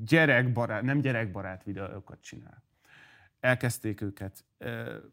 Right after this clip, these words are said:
kitolni a platform szélére. Ez nem sikerült, mert nem sikerülhet, de én úgy gondolom, hogy ott indult el a YouTube egy olyan irányba, hogy a hirdetőit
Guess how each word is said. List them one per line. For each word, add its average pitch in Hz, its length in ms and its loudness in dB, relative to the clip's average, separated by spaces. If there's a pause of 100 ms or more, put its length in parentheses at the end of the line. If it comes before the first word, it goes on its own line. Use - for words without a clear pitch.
(140)
kitolni 127 420 -2
a 117 60 -8
platform 113 380 -10
szélére. - 520 -18 (220)
Ez 135 120 -2
nem 220 120 4
sikerült, 160 580 0
mert - 320 -4
nem 131 60 4
sikerülhet, 123 880 -4 (800)
de 120 100 2
én 139 60 8
úgy 165 40 8
gondolom, 170 240 6
hogy 139 120 6
ott 151 120 2
indult 139 240 6
el 127 100 6
a 127 40 8
YouTube 131 320 4
egy 117 80 4
olyan 117 200 2
irányba, 110 600 0 (120)
hogy 110 340 -6
a 95 440 -10
hirdetőit 123 920 2